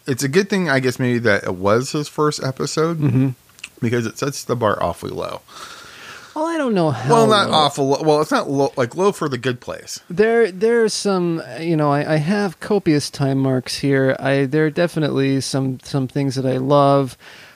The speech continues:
Speaker 2: I, there, <sighs> it's a little awkward. How do you, how do you reboot The Good Place? Because that's the whole
Speaker 1: Hmm.
Speaker 2: premise of season two,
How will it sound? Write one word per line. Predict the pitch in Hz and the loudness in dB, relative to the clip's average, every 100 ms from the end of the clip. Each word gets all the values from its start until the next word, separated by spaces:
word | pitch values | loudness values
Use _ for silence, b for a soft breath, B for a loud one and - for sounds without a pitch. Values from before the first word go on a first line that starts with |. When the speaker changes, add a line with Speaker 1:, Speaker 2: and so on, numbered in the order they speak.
| B _ _ | B _ _
Speaker 2:
I, | 170 175 185 180 170 - _ _ _ _ _ _ _ _ _ _ _ _ _ _ _ _ _ _ _ - | 0 2 4 2 0 -4 _ _ _ _ _ _ _ _ _ _ _ _ _ _ _ _ _ _ _ -2
there, | 208 214 190 | 0 0 -4
<sighs> | 160 139 - - 151 | -6 -6 -8 -14 -12
it's | - 226 - | -4 -4 0
a | 247 | 0
little | 269 233 | 2 2
awkward. | 143 127 131 123 | 2 -2 -6 -4
How | 180 240 | 0 0
do | |
you, | 240 233 226 | 2 0 0
how | 175 208 | 0 0
do | |
you | 220 196 | 0 2
reboot | 143 165 143 139 139 - _ - | 4 2 2 2 2 -2 _ -6
The | 127 | -2
Good | 123 - | -2 -4
Place? | - 131 - | -8 -10 -6
Because | 147 147 135 | -2 0 2
that's | 190 208 - | 0 0 0
the | 175 | 2
whole | 175 | 0
Speaker 1:
Hmm. | |
Speaker 2:
premise | 110 139 139 135 139 | 0 0 0 -2 -4
of | 131 | -6
season | - 131 131 123 | -4 -2 -2 -4
two, | - 131 131 | 0 0 2